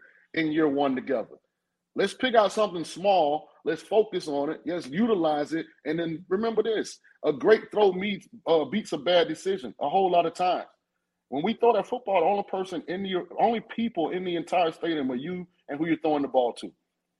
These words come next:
And then we're gonna grow from there. We're gonna develop from there. Like, no excuses, no explanations. Hey, you can never go broke taking a profit. Like, these are things they're gonna hear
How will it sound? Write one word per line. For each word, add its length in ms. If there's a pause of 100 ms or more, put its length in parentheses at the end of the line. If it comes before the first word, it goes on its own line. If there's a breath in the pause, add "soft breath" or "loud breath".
(720)
And 140
then 100
we're 100
gonna 220
grow 180
from 200
there. 180
We're 80
gonna 240
develop 300
from 160
there. 160
Like, 280
no 200
excuses, 460
no 120
explanations. 600 (380 soft breath)
Hey, 100
you 120
can 120
never 200
go 140
broke 260
taking 220
a 60
profit. 460
Like, 180
these 160
are 60
things 240
they're 100
gonna 160
hear 100